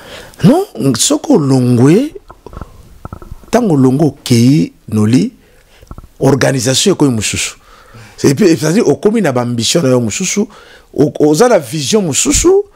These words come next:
procédé pe ekomi mosusu, makambo pe ekomi nde mosusu. C'est-à-dire, wana ag-, wana yo moko ozali ko contrôler agenda na yo, yo moko. Okoloba ke bon, na, na kobimisa ba album, mais chaque année, yo. Comme okoloba ke non,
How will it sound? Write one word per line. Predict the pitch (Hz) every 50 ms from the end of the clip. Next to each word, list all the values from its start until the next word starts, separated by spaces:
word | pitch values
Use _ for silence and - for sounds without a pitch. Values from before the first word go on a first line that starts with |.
| _ _ - -
procédé | - 165 196 233 - 202 202 226 233
pe | 185
ekomi | 208 160 - 190 185 180
mosusu, | 151 135 - - 285 - - 320 349 339
makambo | - 175 190 - - - 165 170
pe | 170 226
ekomi | 220 170 175 160 147
nde | 143 139 135
mosusu. | 113 104 - - 95 - - _ _ - - - - - - -
C'est-à-dire, | - 185 220 220
wana | 226 262 277 277 277 - -
ag-, | - 156 156 143 139 - _ _ _ _ _ -
wana | 139 202 233 240
yo | 240 233 233
moko | 233 226 226 208
ozali | 185 147 151 156 190
ko | - 151 110
contrôler | - 135 127 123 - 127 131 135 151 - - -
agenda | - - - - 135 135 143 156 151
na | 151 139 123
yo, | 131 175
yo | 170 151 147 131
moko. | 113 - - - - 87 _ _ _ _ _ _ _ _ _ _ _ _ -
Okoloba | - 135 147 208 214 185 160 156
ke | - 160 151
bon, | 135 139 139 139 208 - - - - _ _ _ _ _ _ _ _ _ _ _ _ _ _ _ _ -
na, | - 104 107 - - - - -
na | 90 127 131 131 131 131
kobimisa | 123 131 131 135 143 135 - 156
ba | 139
album, | 135 135 127 143 165 165 170
mais | 156 131
chaque | 123 - - - 185 170 - - - -
année, | 127 131 139 143 135 - - - _ _ _ _ _ _ _ _ _ -
yo. | - 110 - 120 113 101 - - _ - _ _ _ _ _ _ _ _ _ _ _ _ _ _ _ _ - - - -
Comme | - 185 175 175
okoloba | 151 139 175 170 156 143
ke | - - 131
non, | 127 135 143 147 - 214 190